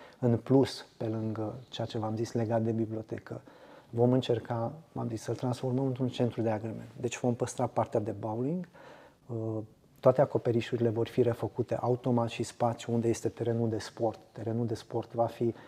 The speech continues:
reabilitat și va fi păstrat ca teren de sport, astfel încât copiii să poată face și mișcare, iar ulterior, dar acesta deja în cadrul altui proiect, va fi reabilitată și piscina. Pe lângă agrement,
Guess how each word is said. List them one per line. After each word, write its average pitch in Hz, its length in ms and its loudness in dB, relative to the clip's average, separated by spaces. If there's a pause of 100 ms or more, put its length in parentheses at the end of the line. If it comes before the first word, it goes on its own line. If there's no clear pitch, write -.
(120)
reabilitat 113 640 2
și - 140 -8
va 117 120 -2
fi 120 200 -6
păstrat - 720 0
ca 107 200 -6
teren 107 320 -6
de 110 80 -2
sport, 120 400 -4 (560)
astfel 117 320 -6
încât 113 360 -6 (160)
copiii - 300 -6
să 110 140 -6
poată 117 280 -2
face - 260 -8
și - 160 -10
mișcare, - 640 -8 (420)
iar 120 160 -4
ulterior, 135 720 6
dar 117 140 0
acesta 113 360 -6
deja 110 220 -4
în 113 100 -6
cadrul 113 280 -2
altui 117 260 0
proiect, 110 340 -6
va 117 100 -4
fi 120 180 -2
reabilitată 110 540 -2
și - 180 -8
piscina. - 540 -12 (1200)
Pe 147 100 8
lângă 151 400 8
agrement, 117 720 2